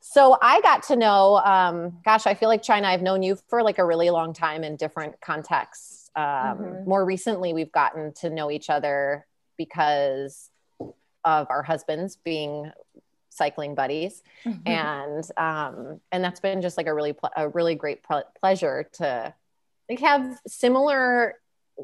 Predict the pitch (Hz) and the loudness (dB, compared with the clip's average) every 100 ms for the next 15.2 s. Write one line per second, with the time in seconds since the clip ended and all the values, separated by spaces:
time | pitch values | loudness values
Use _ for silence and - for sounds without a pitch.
0 | - _ _ _ _ _ _ _ _ _ | -20 _ _ _ _ _ _ _ _ _
1 | 180 180 160 - 170 160 156 - 139 131 | -6 -6 -8 -4 0 2 0 -2 0 0
2 | 170 - 190 - - _ _ - 254 247 | 0 -2 -6 -16 -20 _ _ 2 2 2
3 | 202 175 156 175 170 - - 190 190 185 | 0 0 0 -2 -2 -2 -4 0 0 2
4 | 165 156 147 151 151 170 156 147 - 160 | 2 4 4 2 -2 -6 -6 -8 -2 -2
5 | 151 156 151 - 160 165 151 151 156 196 | 0 -2 -2 -2 -8 -8 -6 -6 -6 -8
6 | 202 - 143 101 - _ _ _ _ _ | -10 0 0 0 -6 _ _ _ _ _
7 | _ _ _ 185 185 233 196 190 165 156 | _ _ _ -2 0 -2 -2 0 -2 -4
8 | - 156 151 151 143 131 143 143 139 156 | -6 -4 -4 -4 -2 -2 -2 -2 -2 -2
9 | 180 170 135 - 151 - 156 143 151 139 | -4 0 0 0 -6 -6 -10 -8 -6 -6
10 | 139 - 156 143 131 143 156 143 135 131 | -8 -6 -4 -4 -4 -6 -6 -6 -4 -6
11 | - 143 _ _ _ _ _ _ _ 170 | -8 -12 _ _ _ _ _ _ _ -6
12 | 170 170 165 160 151 185 196 180 147 139 | -4 -4 -2 -2 0 -4 -6 -6 -6 -8
13 | 143 156 135 123 131 180 170 170 170 165 | -10 -10 -10 -12 -12 -10 -10 -10 -8 -4
14 | 170 170 170 156 175 - 170 160 160 170 | -4 -2 -4 -6 -6 -6 -8 -6 -8 -6
15 | 165 | -6